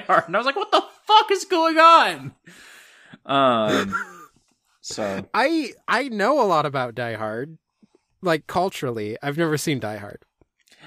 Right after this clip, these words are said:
Speaker 1: This is the thing,
Speaker 2: Um,
Speaker 1: is that, like, I do understand someone watching this movie and being like,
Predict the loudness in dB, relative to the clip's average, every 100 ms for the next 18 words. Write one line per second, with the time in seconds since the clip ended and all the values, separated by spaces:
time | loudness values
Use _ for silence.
0 | -20 -6 -4 -4 -4 -6 -4 -4 -4 -8
1 | -8 -8 -6 -6 -8 -12 _ _ _ _
2 | _ _ _ _ 0 2 2 -2 -6 -6
3 | -4 -4 -4 -8 -8 -10 -8 -6 -8 -10
4 | -14 _ _ _ _ _ _ _ -10 -2
5 | 0 0 0 -2 -2 -6 -12 -12 -2 0
6 | 0 -4 -12 -10 -10 -8 -6 -4 -6 -4
7 | -6 -4 -6 -6